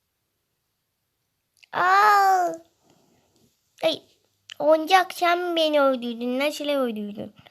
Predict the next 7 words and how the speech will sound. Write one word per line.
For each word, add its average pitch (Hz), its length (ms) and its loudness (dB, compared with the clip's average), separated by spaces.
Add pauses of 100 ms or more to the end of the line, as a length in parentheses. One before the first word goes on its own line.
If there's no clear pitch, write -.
(220)
Oyuncak 269 500 -2
canavar 262 460 0
olmuş 220 520 -6
arkadaşlar. 214 840 -10 (1700)
Kusura 262 380 -6
bakmayın, 294 380 -2
konuşamıyorum. 254 1120 -4